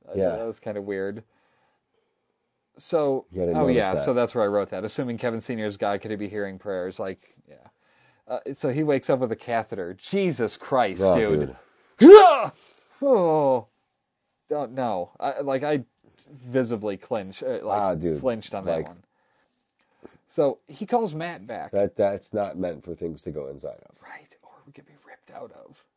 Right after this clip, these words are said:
Speaker 2: Or to be pulled out of violently.
Speaker 1: Ugh. So he talked to Matt earlier, and what was the first conversation with Matt?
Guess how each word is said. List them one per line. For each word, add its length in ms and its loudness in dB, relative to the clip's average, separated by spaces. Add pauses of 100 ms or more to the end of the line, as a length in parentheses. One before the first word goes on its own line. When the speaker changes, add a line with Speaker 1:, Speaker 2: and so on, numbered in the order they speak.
(260)
Speaker 2:
Or 200 0
to 80 -2
be 140 -2
pulled 320 -6
out 160 -8
of 100 -18
violently. 480 -16 (220)
Speaker 1:
Ugh. 100 -16 (1300)
So 160 -12
he 80 -6
talked 240 -6
to 80 -10
Matt 220 -6
earlier, 560 -4 (760)
and 560 -16 (2750)
what 160 -14
was 140 -14
the 80 -16
first 280 -10
conversation 600 -12
with 160 -20
Matt? 440 -20